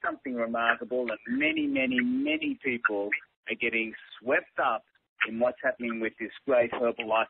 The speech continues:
phenomenon. Make no mistake, when I got involved in Herbalife in nineteen eighty-five as a twenty-three-year-old, I was actually actively looking for something to do.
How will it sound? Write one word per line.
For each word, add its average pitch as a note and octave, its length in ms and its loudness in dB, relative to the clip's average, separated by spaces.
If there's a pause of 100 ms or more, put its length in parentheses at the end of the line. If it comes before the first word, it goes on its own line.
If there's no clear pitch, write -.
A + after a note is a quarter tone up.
(140)
phenomenon. A2+ 480 0 (440)
Make G3+ 160 2
no G3+ 120 6
mistake, E3+ 460 2
when B2+ 120 2
I D3+ 120 6
got D#3 220 4
involved C#3+ 400 4
in C3 80 -2
Herbalife C3 640 4
in A#2 100 -8
nineteen C3 720 2
eighty-five A2+ 800 -2 (160)
as B2 160 -2
a A2+ 60 -6 (120)
twenty-three-year-old, A#2+ 1080 0 (400)
I D#3 120 2
was D#3 140 -4 (160)
actually F3+ 560 -2 (100)
actively D#3+ 600 -2
looking C#3 500 -2
for A#2+ 100 -6 (100)
something A#2+ 380 -4
to A#2 120 -4
do. G2 240 -2